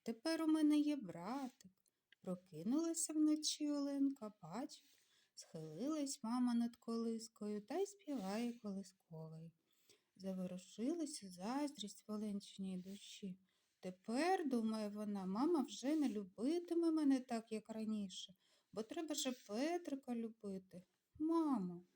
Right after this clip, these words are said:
каже Оленка вранці, — ой, як я люблю тебе». «А чого ти мені це говориш?» — непокоїться мати. «Бо хочу, щоб ти мене любила не менше, як Петрика».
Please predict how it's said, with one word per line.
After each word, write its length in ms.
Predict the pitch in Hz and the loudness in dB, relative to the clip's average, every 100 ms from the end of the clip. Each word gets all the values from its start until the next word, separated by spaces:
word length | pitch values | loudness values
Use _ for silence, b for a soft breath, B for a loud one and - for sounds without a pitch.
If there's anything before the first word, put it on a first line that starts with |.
| _ | _
каже 260 | 196 202 214 | -6 -4 -2
Оленка 520 | 208 202 190 190 190 | -2 0 -2 -4 -6
вранці, — 640 | 190 196 185 185 185 - - b b b | -6 -4 -4 -4 -8 -16 -20 b b b
ой, 360 | - 262 254 226 | -2 2 4 4
як 280 | 302 349 339 | 0 -2 0
я 80 | |
люблю 580 | 311 269 240 233 277 381 392 | 4 4 2 -2 0 2 0
тебе». 420 | 240 214 190 175 175 185 b b b b - | -4 -6 -8 -10 -10 -14 b b b b -12
«А 100 | - | -8
чого 360 | 226 - 330 277 | -6 -4 0 0
ти 140 | 254 196 | 0 -4
мені 220 | 190 180 | -6 -6
це 160 | - | -6
говориш?» — 560 | 202 247 262 208 175 - | -6 -6 -4 -6 -6 -10
непокоїться 760 | 185 185 196 - 190 185 185 202 | -10 -10 -12 -8 -8 -8 -10 -8
мати. 360 | 202 190 185 - _ _ _ _ _ _ - | -8 -8 -10 -18 _ _ _ _ _ _ -2
«Бо 160 | 311 | 0
хочу, 320 | 339 403 403 | 4 4 4
щоб 280 | 349 - 311 | 0 0 -4
ти 140 | - 320 | 0 4
мене 320 | 311 285 294 | 6 6 6
любила 460 | 294 240 285 302 | 2 2 2 4
не 160 | 240 220 | 4 2
менше, 440 | 220 254 349 - | 2 2 2 -2
як 180 | 196 185 | -6 -8
Петрика». 800 | - 208 233 233 233 - - 220 | -10 -4 -2 -2 -6 -18 -14 -14